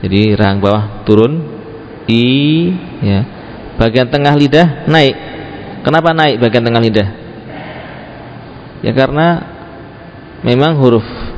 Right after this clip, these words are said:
atau harokat kasrah asalnya dari huruf ya. Ya, huruf ya itu dari mana?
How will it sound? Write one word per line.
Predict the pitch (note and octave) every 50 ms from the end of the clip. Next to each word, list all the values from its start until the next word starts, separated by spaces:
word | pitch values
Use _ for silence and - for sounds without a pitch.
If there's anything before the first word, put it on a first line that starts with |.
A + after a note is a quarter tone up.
| - - - - - - - - -
atau | - G2 F2 A#2
harokat | A2+ A#2 A2+ A2+ G#2+ - A2 G#2+
kasrah | - - A2+ - C3 C#3 D#3+ D3+ C3 B2+ C3 C#3 -
asalnya | - A#2 A#2+ - B2 A#2+ B2+ D3+ D#3 C3
dari | A#2 A2 G#2+ A#2 A2+
huruf | G#2+ A2 B2+ B2+
ya. | - C#3 C3+ C3+ - - - - - - - - - - - - - - - - - - - - - - - - - - - - - - - -
Ya, | - - G#2 G2+ G2+
huruf | G#2+ A#2 A#2 B2 A#2 - C3
ya | B2+
itu | B2+ C3 C3+
dari | C3+ C3+ B2 B2
mana? | A#2+ A#2 A2 G#2 F#2